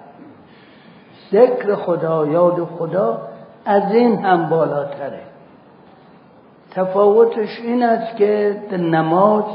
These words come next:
که ما می‌گیم صلات به اصطلاح، این نماز یه زمان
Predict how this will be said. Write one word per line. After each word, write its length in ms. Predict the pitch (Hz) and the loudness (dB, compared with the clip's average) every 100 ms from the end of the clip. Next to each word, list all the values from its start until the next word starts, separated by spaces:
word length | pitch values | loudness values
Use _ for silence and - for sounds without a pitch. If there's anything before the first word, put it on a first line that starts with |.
| - - | -14 -12
که 60 | 190 | -6
ما 220 | 175 170 | -2 0
می‌گیم 480 | 165 165 165 180 175 - | 0 -2 -4 -4 -6 -4
صلات 580 | 165 151 156 165 165 - | 0 2 2 0 -2 -6
به 160 | 156 156 | -10 -12
اصطلاح، 520 | - 156 151 156 165 - - - - - - | -14 -12 -8 -6 -8 -12 -20 -20 -20 -20 -8
این 240 | 226 233 | -4 -2
نماز 420 | 214 202 208 220 202 - - - - - 160 | 0 0 2 0 -2 -8 -16 -20 -20 -16 -6
یه 280 | 196 214 180 | 0 0 -2
زمان 600 | 190 185 190 214 202 185 | -6 -2 0 0 -2 -6